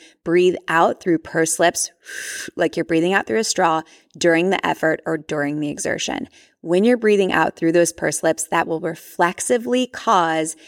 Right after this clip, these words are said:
a contraction of your pelvic floor and your diaphragm and offer the proper amount of stability in your trunk. So you do not need to do a Kegel during core work. So if you're pregnant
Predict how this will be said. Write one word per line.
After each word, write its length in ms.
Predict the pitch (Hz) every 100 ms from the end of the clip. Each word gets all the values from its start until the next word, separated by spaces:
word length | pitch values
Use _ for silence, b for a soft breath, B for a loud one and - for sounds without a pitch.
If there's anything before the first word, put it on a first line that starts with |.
| B B -
a 360 | 170 165 160 - -
contraction 760 | 180 - 170 170 - 190 180
of 180 | - 151
your 80 | -
pelvic 320 | 190 208 220
floor 260 | 202 185
and 160 | 180 160
your 100 | 156
diaphragm 680 | 160 156 156 - 160 156 156
and 180 | 160 156 -
offer 580 | 165 160 - 160 151 - B B B
the 80 |
proper 340 | - 233 - 220
amount 360 | 175 160 151
of 80 | 160
stability 520 | - 165 156 143 147
in 220 | 135 143 139
your 100 | 131
trunk. 400 | - 127 - -
So 180 | 170
you 140 | 160 156
do 120 | 170
not 320 | 160 160 165
need 160 | 185 185
to 80 | 180
do 220 | 160 160
a 60 | 165
Kegel 480 | - 143 147 143 -
during 320 | - 143 143 -
core 240 | - -
work. 340 | - - - _ _ _ _ _ _
So 260 | - 226 214
if 180 | 220 214
you're 160 | 240 277
pregnant 840 | - - 165 165 139 139 -